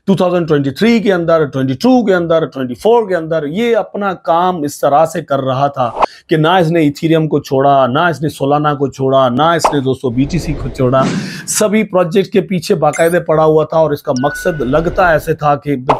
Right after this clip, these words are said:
बिल्कुल क्रिप्टो वर्ल्ड को ख़त्म ही जैसे कर देना हो। लेकिन ये जो है वो एक ताज़ा हवा के झोंके की तरह डोनाल्ड ट्रंप यहाँ पर पैदा हुए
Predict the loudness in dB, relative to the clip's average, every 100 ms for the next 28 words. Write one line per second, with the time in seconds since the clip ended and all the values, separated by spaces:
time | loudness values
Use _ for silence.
0 | -4 -6 -4 -2 -2 -2 -2 0 2 2
1 | 2 0 -4 -4 -2 0 0 0 -4 -6
2 | -6 -4 -4 -4 -4 -4 -6 -10 -20 -20
3 | -4 2 2 2 2 2 -2 -12 _ 0
4 | 0 2 2 4 2 2 2 2 2 0
5 | -2 0 2 2 2 2 -2 -4 0 0
6 | 0 -4 -6 -8 -4 -4 -4 -4 -2 -2
7 | -2 0 2 2 0 -2 -2 -2 -2 -2
8 | 0 -2 -2 -2 2 2 2 -2